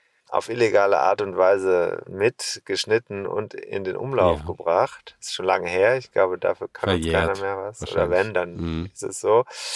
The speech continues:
Speaker 1: Naja, äh, ist auch, ich würde mal heute sagen, es war echt ein Kavaliersdelikt.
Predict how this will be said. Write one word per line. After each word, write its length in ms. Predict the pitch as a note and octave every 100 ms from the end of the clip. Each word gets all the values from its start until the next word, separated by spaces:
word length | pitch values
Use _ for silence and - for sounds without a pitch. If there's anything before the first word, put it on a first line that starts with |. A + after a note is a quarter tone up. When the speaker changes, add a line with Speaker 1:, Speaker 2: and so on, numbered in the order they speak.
| - - - - _
Speaker 1:
Naja, 480 | G#2 A2 A#2 A2+ F2 - - A#2+
äh, 440 | G#2+ G#2 G#2 -
ist 380 | G#2+ - - -
auch, 420 | F#2+ F2+ - - - G2+
ich 200 | G2 C#3
würde 140 | B2+
mal 280 | G#2+ G2 F#2
heute 260 | A#2 B2+
sagen, 220 | G2+ G2 G2
es 120 | G#2
war 160 | G2
echt 160 | G#2 -
ein 180 | G#2+ G2
Kavaliersdelikt. 1080 | - G#2 G2+ G2+ A#2 - A#2+ C3+ - -